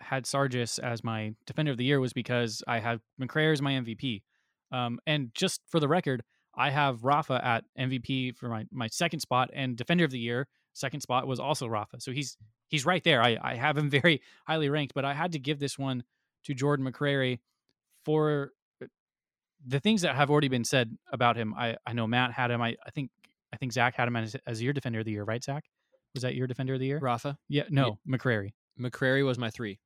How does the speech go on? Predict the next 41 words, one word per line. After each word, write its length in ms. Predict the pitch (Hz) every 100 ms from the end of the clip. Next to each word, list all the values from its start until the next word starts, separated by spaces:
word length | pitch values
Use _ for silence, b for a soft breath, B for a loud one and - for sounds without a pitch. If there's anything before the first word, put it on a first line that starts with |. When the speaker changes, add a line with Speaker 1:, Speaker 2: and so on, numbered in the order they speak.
| -
Speaker 1:
Yours, 160 | 131
okay, 300 | - 143 127
Speaker 2:
He's 80 | 113
Speaker 1:
he 60 | 147
Speaker 2:
an 40 |
Speaker 1:
was 80 | 151
on 80 | 143
Speaker 2:
honorable 220 | 120 131
Speaker 1:
there. 120 | 123
Speaker 2:
mention 180 | 120 104
Speaker 1:
Okay. 60 | -
Speaker 2:
for 60 |
me, 140 | 104 101
yeah. 140 | 95 - _
Speaker 1:
So 240 | 175 156 - _ _ _ -
we've 160 | 180
already 200 | 214 185
said 180 | - 180
it, 80 | 151
but 140 | 143
he 200 | - 170
was, 340 | 170 170 131 - -
as 120 | 135
Matt 180 | 151 143
just 120 | 135
said, 160 | 143 123
m-, 140 | 147 - _ _
so 260 | - 165 165
consistent. 520 | 139 123 139 143 123
And 200 | 151 135 - _ _ _ _
not 320 | - 170 208
only 200 | 220 165
that, 360 | 123 131 185 -
he 440 | 135 - 156 151
contributed 800 | - 147 - 165 156 151 143 135
on 240 | - 123 110
both 180 | 139 151
ends 300 | 143 127 117
of 100 | 135
the 80 | 113
field 320 | - 113 120